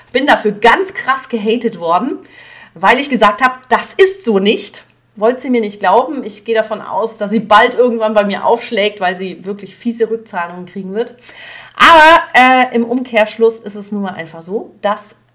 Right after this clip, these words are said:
ab zweitausendsiebenhundertsiebzig Euro Einkommen ist gähnende Leere. Da ist das Nichts, wie in der unendlichen Geschichte. Elterngeld rechtlich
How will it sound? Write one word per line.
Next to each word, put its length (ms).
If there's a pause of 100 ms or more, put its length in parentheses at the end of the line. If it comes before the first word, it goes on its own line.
(200)
ab 260 (140)
zweitausendsiebenhundertsiebzig 1300
Euro 340
Einkommen 520 (540)
ist 380 (840)
gähnende 520
Leere. 460
Da 240
ist 300 (280)
das 460
Nichts, 640 (300)
wie 220
in 140
der 120
unendlichen 480
Geschichte. 540 (500)
Elterngeld 600
rechtlich 600